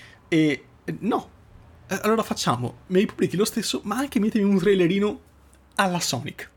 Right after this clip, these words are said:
ok? Così la gente sta, sta tranquilla, perché veramente,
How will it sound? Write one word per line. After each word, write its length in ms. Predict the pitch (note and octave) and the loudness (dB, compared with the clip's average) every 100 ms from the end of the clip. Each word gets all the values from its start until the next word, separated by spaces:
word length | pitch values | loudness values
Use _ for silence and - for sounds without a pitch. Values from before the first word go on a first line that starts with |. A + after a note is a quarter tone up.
| - | -4
ok? 160 | E3+ | 0
Così 200 | F#3 G#3+ | 2 4
la 80 | A#3+ | 4
gente 220 | F#3 G#3 | 2 -2
sta, 180 | F3+ F#3 | -6 -6
sta 220 | - G3+ | -4 -2
tranquilla, 500 | E3+ E3+ D3+ D3 B2 | -2 -2 -2 -2 -2
perché 340 | C#3 D#3 F3+ E3+ - - | -2 2 0 0 -14 -6
veramente, 500 | F3+ C4+ D#3 B2+ | -2 0 0 -2